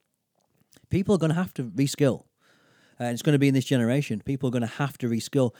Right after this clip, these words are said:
Right now, there's gonna be people at universities who are getting degrees that are gonna be completely obsolete. Uh, there's no need to do them.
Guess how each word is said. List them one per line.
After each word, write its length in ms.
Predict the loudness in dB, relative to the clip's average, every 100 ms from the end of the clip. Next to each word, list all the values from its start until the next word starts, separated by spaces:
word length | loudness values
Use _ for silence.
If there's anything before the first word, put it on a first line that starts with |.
| _ 0
Right 240 | 0 2
now, 200 | 0 -2
there's 140 | -2
gonna 160 | -2 -2
be 100 | -2
people 380 | 0 -2 -2 -4
at 60 |
universities 760 | 0 0 0 2 0 0 -2 -2
who 120 | -4
are 60 | -2
getting 220 | -2 -4
degrees 360 | -2 -2 -2 -4
that 80 | -8
are 60 |
gonna 180 | -6 -6
be 160 | -6 -8
completely 520 | -8 -4 -4 -4 -6 -6
obsolete. 560 | -8 -6 -6 -6 -10 _ _ _ _ _ -6
Uh, 320 | -2 -2 -6 -10
there's 160 | -4
no 140 | 0 0
need 160 | 0 -2
to 60 |
do 160 | -6 -6
them. 160 | -6